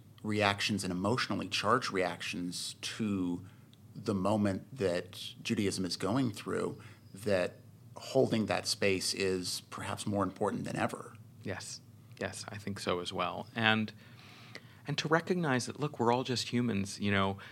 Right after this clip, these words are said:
Speaker 2: trying to figure this out. And on any given day and in any different given moment, we may be feeling different things, and sometimes those things may be contradictory even.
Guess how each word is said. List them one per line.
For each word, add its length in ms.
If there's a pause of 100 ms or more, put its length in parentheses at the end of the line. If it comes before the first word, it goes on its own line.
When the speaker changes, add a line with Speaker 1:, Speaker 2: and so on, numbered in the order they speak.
(200)
Speaker 2:
trying 320
to 140
figure 380
this 220
out. 400 (480)
And 300
on 220
any 260
given 300
day 200
and 80
in 120
any 200
different 440
given 260
moment, 420
we 100
may 160
be 140
feeling 440
different 320
things, 380
and 140
sometimes 460
those 160
things 260
may 100
be 120
contradictory 1000
even. 340